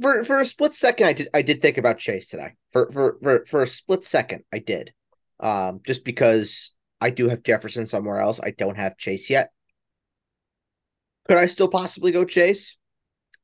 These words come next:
with a last second move? Possibly, but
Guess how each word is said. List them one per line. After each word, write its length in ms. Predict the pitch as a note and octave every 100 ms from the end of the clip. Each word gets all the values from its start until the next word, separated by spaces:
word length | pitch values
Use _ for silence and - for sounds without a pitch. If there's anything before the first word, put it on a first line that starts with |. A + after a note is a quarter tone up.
| _
with 200 | C3 C3
a 120 | C3 -
last 500 | A#2+ D3 D3 D3 -
second 380 | D#3+ D#3+ D#3+ - _ _ _ _ _ _ _ _ _ -
move? 480 | C#3+ E3 G#3+ A#3+ _ _ _ _ _ _ _ _
Possibly, 560 | - G#3+ - F#3 G#3 G#3+ _ _
but 300 | - E3+ -